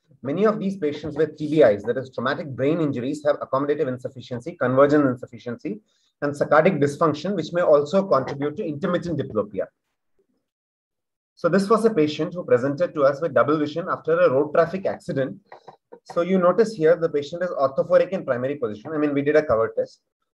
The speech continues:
Ortho in up gaze and iso-, esotropia in down gaze. This is a typical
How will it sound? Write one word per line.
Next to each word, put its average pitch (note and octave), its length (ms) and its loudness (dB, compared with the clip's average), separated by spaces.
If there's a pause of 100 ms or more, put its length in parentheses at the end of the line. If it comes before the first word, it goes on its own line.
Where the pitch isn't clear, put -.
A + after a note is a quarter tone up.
Ortho D#3+ 360 2
in E3 60 2
up A#2+ 220 -2
gaze B2+ 280 -6
and D#3 340 -4
iso-, F#3 340 0
esotropia D3+ 760 0
in D3+ 120 -2
down A#2 220 2
gaze. D3+ 160 -2
This D3+ 120 -6
is F3 60 -6
a F3 40 -6
typical F3 420 -2